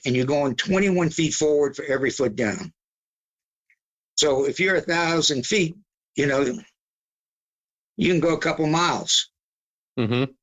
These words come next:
Speaker 2: Oh, I
Speaker 1: And
Speaker 2: didn't
Speaker 1: that's
Speaker 2: know it
Speaker 1: where
Speaker 2: gl-,
Speaker 1: you
Speaker 2: I didn't know it, I didn't know it had that much, much glide to it.
Speaker 1: Oh, yeah. Oh, it, it's, it's, it's so clean. There's no weight. You know, if
Speaker 2: What
Speaker 1: you
Speaker 2: was it,
Speaker 1: didn't
Speaker 2: what was it that caused so many accidents from people in the, in that?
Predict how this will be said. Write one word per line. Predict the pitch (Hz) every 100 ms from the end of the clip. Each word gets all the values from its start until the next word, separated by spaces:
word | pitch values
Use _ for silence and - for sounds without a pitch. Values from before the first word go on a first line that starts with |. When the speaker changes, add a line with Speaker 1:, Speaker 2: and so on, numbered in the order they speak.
| _ _ _ _ _ _ _ _ _ _ _ _ _ _ _ _
Speaker 2:
Oh, | 120
I | 135
Speaker 1:
And | 113
Speaker 2:
didn't | 139
Speaker 1:
that's | 131
Speaker 2:
know | 165
it |
Speaker 1:
where | 156
Speaker 2:
gl-, |
Speaker 1:
you | 135 123
Speaker 2:
I | 156
didn't | 170 151
know | 147
it, | 135 - -
I |
didn't | 165 147
know | 143
it | 123
had | 143 131
that | 135
much, | 135 - - - - 127
much | 143 143 -
glide | 175 170 202
to | 190 214
it. | 185 - _ _ _ _ _ _ _ 131
Speaker 1:
Oh, | 156
yeah. | 139 170 135 -
Oh, | 151 160
it, | 131 185
it's, | 160 -
it's, | 208 170 - _
it's | 185 -
so | 233 220
clean. | - 262 302 254 -
There's | 190 165 214
no | 226
weight. | 208 277 277 - - - _ _ _ _ _ -
You | 165
know, | 180
if | 165
Speaker 2:
What | -
Speaker 1:
you | 240
Speaker 2:
was | 220
it, | 226
Speaker 1:
didn't | 233
Speaker 2:
what | 190 202
was | 196
it | 190
that | 170 170
caused | - 165 160 -
so | - 160
many | 135 123
accidents | 143 - 143 117 110
from | - 117 113
people | - 113 110 104 - -
in | 113
the, | 110 107
in | 123
that? | 107 98